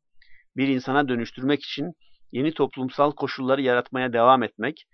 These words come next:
çalışmanın en insani, mümkün olan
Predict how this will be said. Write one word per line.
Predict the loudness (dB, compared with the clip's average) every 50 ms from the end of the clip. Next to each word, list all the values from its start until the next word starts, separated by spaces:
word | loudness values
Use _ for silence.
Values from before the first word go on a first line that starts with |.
| -20 _ _ -20 -20 -18
çalışmanın | -6 -4 -4 -4 -4 -4 -4 -2 0 0 0 0
en | -2 -2 -2 -2
insani, | -2 -4 -4 -4 -4 -2 0 0 0 0 -2 -2 -4 -8 _ -20 -20 _
mümkün | -6 -4 -4 -4 -4 -4 -4
olan | -2 0 0 2 0 0 -2